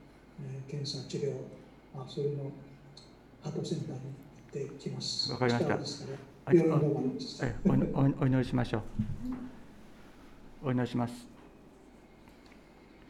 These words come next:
Speaker 2: 天のお父様、明日、越川さんがハートセンターに行ってカテーテル検査受けられます。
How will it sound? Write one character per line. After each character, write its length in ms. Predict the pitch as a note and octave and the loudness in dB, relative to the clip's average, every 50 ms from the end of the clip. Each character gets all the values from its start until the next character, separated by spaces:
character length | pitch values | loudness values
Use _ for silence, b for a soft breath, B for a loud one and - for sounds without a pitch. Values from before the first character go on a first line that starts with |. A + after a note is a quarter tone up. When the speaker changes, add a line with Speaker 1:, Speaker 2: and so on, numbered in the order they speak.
| B B B B B B B B B B B - - - - - - - - | B B B B B B B B B B B -20 -20 -20 -20 -20 -12 -4 2
Speaker 2:
天 120 | C#3 B2+ | 4 4
の 100 | A#2 A2 | 6 6
お 20 | G#2+ | 4
父 120 | - A2+ | 4 2
様、 360 | A2 - G#2+ G#2+ G2 G2+ - B B B B B B B B B B - - - - - - B B B B B B B B B B B B B B B - - - - - - - - - - - - - - - - | 2 4 4 4 4 2 0 B B B B B B B B B B -16 -16 -18 -18 -18 -20 B B B B B B B B B B B B B B B -20 -18 -18 -18 -18 -20 -20 -20 -20 -20 -20 -20 -20 -18 -8 -4
明 60 | A2 A2 | -4 -4
日、 260 | - - A2+ A2 G#2 - - - - - - - - - - - - B B B B B B B - - - - - - - - - - - - - - - - - B B B B B B B - | 0 2 4 4 4 2 -4 -12 -16 -18 -20 -20 -20 -20 -20 -20 -20 B B B B B B B -20 -20 -20 -20 -20 -20 -20 -20 -20 -20 -20 -20 -20 -20 -20 -20 -20 B B B B B B B -2
越 120 | A2 - | 0 2
川 140 | - A#2 A2 | 4 2 4
さ 100 | - G2+ | 4 2
ん 80 | F#2+ F#2 | 2 2
が 200 | F2+ E2+ E2 E2 | 2 0 0 -2
ハ 160 | F#2 G2+ A2+ | -2 -2 0
ー 20 | |
ト 120 | - - G2+ | 0 0 0
セ 120 | - A#2 | 2 0
ン 60 | G#2+ | 0
タ 100 | F#2 F#2 | 2 0
ー 20 | F2 | 0
に 80 | F2 F2 | 0 -2
行 40 | |
っ 20 | E2+ | -4
て 240 | - - - F2+ F2 | -6 -4 -4 -4 -2
カ 120 | - F#2+ | -2 -2
テ 140 | - - G2+ | 0 0 0
ー 40 | - | 2
テ 80 | G2+ | 2
ル 80 | F#2 G2 | -2 0
検 260 | - - F#2+ F#2+ F#2+ | 0 0 0 0 0
査 120 | - - | -4 -6
受 80 | - - - - - - - - - - B B B B B B B B B B B B - - - - - - - - - | -6 -6 -8 -12 -16 -18 -20 -20 -20 -20 B B B B B B B B B B B B -20 -20 -20 -20 -20 -20 -12 -4 -2
け 60 | - | 0
ら 100 | G2 F2+ | 0 0
れ 80 | E2+ F2+ | 0 0
ま 140 | F2 E2 E2 | -2 -2 -4
す。 140 | - - | -6 -10